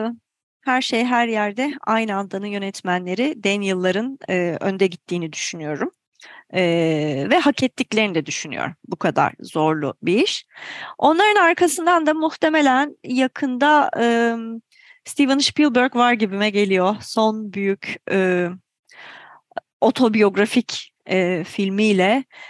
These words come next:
e, bir, son bir yönetmenlik marifetini aslında bir döktürdü.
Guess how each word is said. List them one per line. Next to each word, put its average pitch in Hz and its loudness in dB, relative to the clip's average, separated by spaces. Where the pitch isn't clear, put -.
e, 196 0
bir, 196 -8
son 214 -2
bir 226 2
yönetmenlik 214 2
marifetini 202 -2
aslında 202 -4
bir 214 -2
döktürdü. 196 -2